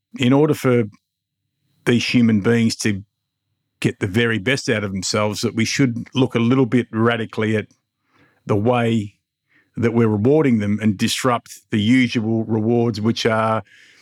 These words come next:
usually work-based, K P I related, and they can be also very subjective around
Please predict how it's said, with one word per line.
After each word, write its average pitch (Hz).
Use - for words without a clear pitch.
usually 120
work-based, 120
K 139
P 123
I 110
related, 104
and 120
they 127
can 156
be 123
also 123
very 117
subjective 107
around 107